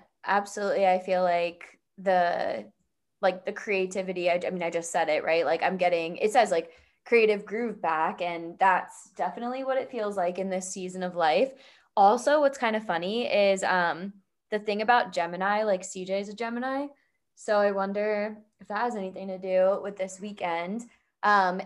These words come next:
and that the date, May twenty-second, is the day I leave for San Diego. So I guess until then, I'm in this, like, creative spirit, and I will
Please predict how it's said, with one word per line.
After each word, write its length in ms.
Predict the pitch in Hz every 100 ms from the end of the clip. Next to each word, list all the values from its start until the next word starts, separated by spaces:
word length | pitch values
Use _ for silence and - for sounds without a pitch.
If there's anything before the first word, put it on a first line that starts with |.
| -
and 400 | 320 269 240 247 -
that 420 | 208 202 196 - -
the 260 | 196 220 196 -
date, 260 | 214 220 -
May 220 | 202 196
twenty-second, 680 | 202 196 190 190 175 226 240
is 200 | 226 202
the 100 | 190
day 260 | 196 185 185
I 60 |
leave 200 | 185 190
for 80 | 190
San 240 | 185 185 180
Diego. 540 | 170 170 165 - 190 185
So 520 | - 190 180 175 185 - _ _ -
I 100 | 214
guess 220 | 240 311
until 340 | 277 294 269
then, 380 | 226 262 220 208
I'm 180 | 196 202
in 160 | 196
this, 300 | 196 202 202
like, 340 | 196 185 180 - _ _ _ _ -
creative 800 | - 208 208 214 202 196 190 208 -
spirit, 640 | - - 220 220 185 180 -
and 160 | 196
I 300 | 185 190 202
will 460 | 233 208 208 214